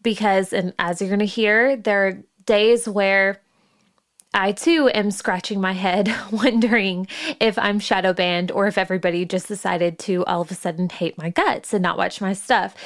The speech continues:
But I know deep down that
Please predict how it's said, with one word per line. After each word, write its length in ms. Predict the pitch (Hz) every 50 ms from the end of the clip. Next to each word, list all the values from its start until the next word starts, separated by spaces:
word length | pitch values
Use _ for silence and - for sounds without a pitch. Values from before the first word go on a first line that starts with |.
| - - - - - - - - 190 185 - _ _ _ _ _
But 760 | 285 285 269 240 208 202 202 - - - - - - - - _ - - _ _ _ _ _ _ - - - _ _ -
I 160 | 214 208 226
know 400 | 220 220 220 208 202 202 202 196
deep 320 | 185 - 233 214 190 - -
down 480 | 208 185 180 175 190 220 240 226 196 -
that 360 | - 196 180 180 180 - -